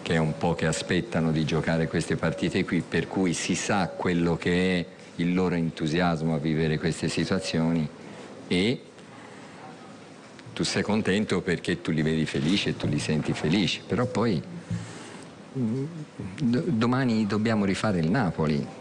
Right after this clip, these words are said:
Quando sei del Napoli devi fare tutti i giorni il Napoli, all'allenamento, nel modo di ragionare, nel modo di pensare. Se sei di questo livello qui, lo devi far vedere anche nella reazione di quando vinci la partita in questa maniera qui. Cioè,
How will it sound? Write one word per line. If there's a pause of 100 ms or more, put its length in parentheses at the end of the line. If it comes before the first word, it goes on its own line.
(200)
Quando
sei
del
Napoli
devi
fare
tutti
i
giorni
il
Napoli,
all'allenamento,
nel
modo
di
ragionare,
nel
modo
di
pensare. (680)
Se
sei
di
questo
livello
qui, (440)
lo
devi
far
vedere
anche
nella
reazione
di
quando
vinci
la
partita
in
questa
maniera
qui.
Cioè,